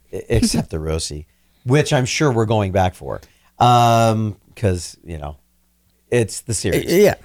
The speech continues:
Speaker 1: Um, but, but yeah, without, with, without them counterbalancing each other, uh, there are some, there are some extremes of behavior and extremes of,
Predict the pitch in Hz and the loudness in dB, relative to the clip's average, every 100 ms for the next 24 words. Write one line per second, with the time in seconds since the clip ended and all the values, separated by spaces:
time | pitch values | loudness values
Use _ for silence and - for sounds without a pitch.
0 | - - 247 110 104 101 98 92 _ - | -12 -6 0 2 4 4 2 -2 _ -2
1 | 120 113 - 113 113 110 127 123 92 104 | 0 0 -4 -4 0 4 6 4 2 0
2 | 113 123 151 - 120 113 - - 110 113 | 2 2 2 -4 0 0 0 -6 0 2
3 | - 127 170 117 113 120 117 117 120 _ | 4 4 4 0 0 2 2 0 -4 _
4 | _ _ _ _ _ _ _ _ - - | _ _ _ _ _ _ _ _ -20 -10
5 | - 147 147 139 117 110 113 - 107 95 | -2 0 2 0 0 2 0 -2 -6 -6
6 | - 113 101 80 65 62 _ _ _ _ | -4 -2 0 -2 -6 -10 _ _ _ _
7 | _ _ - 87 80 82 104 104 107 104 | _ _ -2 0 0 -4 -2 0 2 0
8 | - 95 95 - 104 95 95 90 82 - | -2 -6 -6 -6 -2 -2 -4 -8 -6 -6
9 | - 131 175 139 120 110 104 107 95 85 | 0 0 0 -2 -4 -2 0 0 -2 -8
10 | 76 - 104 107 101 95 87 | -8 -10 -6 -4 -4 -4 -6